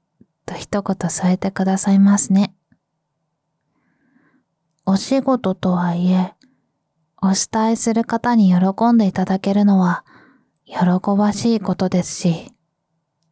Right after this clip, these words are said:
そうおっしゃっていただけることが毎日の幸せです。はい。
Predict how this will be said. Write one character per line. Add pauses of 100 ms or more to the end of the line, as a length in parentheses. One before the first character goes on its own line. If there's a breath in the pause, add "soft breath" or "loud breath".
(840)
そ
う
お
っ
し
ゃ
っ
て
い
た
だ
け
る
こ
と
が (560)
毎
日
の
幸
せ
で
す。 (2750)
は
い。